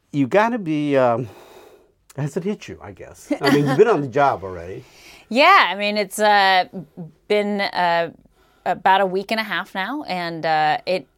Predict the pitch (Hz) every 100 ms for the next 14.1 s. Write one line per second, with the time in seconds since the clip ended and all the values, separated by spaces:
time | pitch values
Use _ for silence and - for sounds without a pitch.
0 | - 185 202 208 - 233 175 156 160 147
1 | 151 151 160 151 - - 156 165 143 143
2 | 143 143 - _ 156 147 143 143 - -
3 | 156 147 - 147 143 - 143 160 180 175
4 | 139 113 147 143 139 165 - 254 302 269
5 | 175 175 170 170 170 170 - 165 170 165
6 | 170 175 160 - - 160 170 165 160 160
7 | 160 - 170 165 170 160 160 156 160 -
8 | 170 175 - 156 160 156 175 165 165 170
9 | 175 165 185 175 190 190 208 269 185 151
10 | - 180 170 170 190 - 170 202 - 247
11 | 240 214 208 - 220 190 175 180 175 170
12 | 160 165 170 156 165 151 151 151 160 151
13 | 143 143 147 151 147 147 147 156 151 143
14 | 151